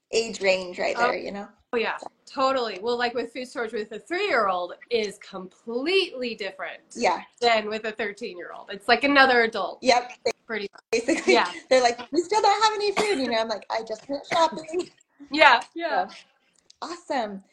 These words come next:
Speaker 1: And you've talked about, like, how you've seen the Lord's hand in your life, and he is, like, building you up because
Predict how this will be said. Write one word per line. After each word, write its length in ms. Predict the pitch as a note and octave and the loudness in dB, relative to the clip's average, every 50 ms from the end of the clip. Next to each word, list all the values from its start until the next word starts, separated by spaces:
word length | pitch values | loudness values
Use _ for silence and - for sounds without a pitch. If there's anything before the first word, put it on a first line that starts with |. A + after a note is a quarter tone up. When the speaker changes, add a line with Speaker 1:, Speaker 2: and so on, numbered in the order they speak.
| _ _ _ _ _ _ - | _ _ _ _ _ _ 2
Speaker 1:
And 420 | B3 A#3+ A3+ A3+ A3 G#3+ G#3 - - - - _ _ - | 2 2 2 2 -2 -4 -8 -12 -12 -14 -18 _ _ -14
you've 280 | A3+ A#3 A#3 A#3+ A#3+ - | -10 -8 -8 -8 -8 0
talked 260 | D4 C4 B3 B3 D4 | 2 2 2 2 2
about, 380 | D4 C4 A#3 A3+ A3 - - G#3+ | 4 4 4 6 4 2 2 2
like, 260 | G#3+ G#3 G3 F#3+ - - - _ _ _ _ | 2 2 2 0 -2 -10 -20 _ _ _ _
how 120 | - - A#3+ | -4 0 2
you've 200 | A#3+ A3 A#3 A3+ | 2 2 0 -2
seen 480 | - - A3+ A3 G#3+ G#3+ G#3+ - - _ _ _ _ _ _ _ _ | -4 -6 -4 -4 -4 -6 -10 -14 -16 _ _ _ _ _ _ _ _
the 80 | B3+ A#3 | -2 2
Lord's 260 | A3 G#3+ A3 A#3 A#3 | 4 4 4 4 2
hand 240 | - B3 G#3+ G#3 G#3+ | 0 0 0 0 -2
in 80 | G#3+ G#3 | -2 -2
your 100 | G#3 G#3 | 0 2
life, 220 | G3 G3 G#3 G#3+ | 2 2 2 0
and 120 | - A3+ B3 | -2 -4 -2
he 180 | B3 C#4 C#4+ | 0 2 2
is, 140 | D#4 C#4+ - | 2 2 4
like, 320 | C4+ B3+ A3+ G#3 - - - _ - - - - - - _ | 4 2 2 2 -4 -10 -18 _ -20 -20 -20 -20 -20 -4 _
building 280 | - C4+ C#4 F4 D#4 C#4 | 4 4 4 4 2 -2
you 140 | C#4 C#4 C#4 C#4 | 0 2 2 4
up 180 | E4+ - - | 4 2 0
because 300 | - C#4 C4+ D4 C4+ B3+ | -2 -4 -2 -2 -2 -2